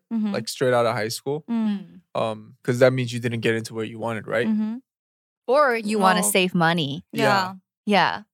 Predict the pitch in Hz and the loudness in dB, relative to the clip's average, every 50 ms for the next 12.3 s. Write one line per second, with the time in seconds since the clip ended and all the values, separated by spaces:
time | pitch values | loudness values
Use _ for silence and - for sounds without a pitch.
0 | _ _ _ _ _ _ _ _ _ _ _ _ _ _ - 147 147 151 156 156 | _ _ _ _ _ _ _ _ _ _ _ _ _ _ -2 0 2 2 2 2
1 | 151 143 143 147 147 131 139 147 160 160 160 143 139 143 147 156 156 151 147 147 | 2 2 2 2 2 4 4 4 2 0 -2 0 0 2 4 4 4 4 2 0
2 | 131 135 131 131 131 135 139 131 120 127 - 123 117 117 - - 117 113 127 156 | 0 0 2 2 4 4 4 4 4 2 0 0 -2 -2 0 0 0 2 2 0
3 | 208 226 - - 220 226 226 226 220 220 214 202 196 190 - 143 135 135 135 - | -4 -6 -4 -2 2 2 4 4 2 2 0 -2 -2 2 6 6 6 6 2 -4
4 | - - 139 135 143 139 135 127 139 143 143 147 156 160 165 160 139 135 131 127 | -6 -4 2 4 6 6 6 4 0 0 0 2 4 4 4 4 4 2 0 0
5 | 117 113 123 123 127 131 127 127 120 123 120 117 120 117 117 - 117 117 113 113 | 0 -2 -4 0 2 2 2 2 4 4 4 4 4 2 -2 -6 -4 -4 -2 -2
6 | 120 123 120 - - - 127 120 120 117 - 135 113 117 - - 120 107 110 113 | -2 -2 0 -2 -2 -2 -2 -2 -2 -2 4 6 6 6 6 4 -2 -2 -2 -4
7 | - - 123 123 120 117 107 - - 127 110 123 120 - - - - 131 120 127 | -2 0 2 4 4 4 4 2 0 0 -2 -2 -4 -6 -8 -8 -4 -2 -2 -4
8 | 135 - _ 202 208 208 214 214 214 202 185 185 151 139 170 208 208 214 208 151 | -4 -6 _ -14 -14 -12 -12 -12 -14 -14 -10 -4 0 0 0 0 2 2 2 4
9 | 135 147 160 170 160 175 180 170 147 160 143 135 131 - 135 127 131 131 123 104 | 4 4 2 0 -2 -2 -4 -4 0 2 0 0 0 0 0 2 2 2 0 -4
10 | 92 113 _ _ _ _ _ _ _ _ _ _ _ _ _ - 131 143 143 135 | -10 -16 _ _ _ _ _ _ _ _ _ _ _ _ _ 0 2 2 2 2
11 | - 202 214 208 196 156 131 127 143 160 160 156 131 117 117 131 123 127 139 139 | 0 -2 2 4 4 4 2 2 0 0 2 2 0 0 0 -2 0 2 2 0
12 | - 139 123 123 120 - | 0 0 2 2 2 0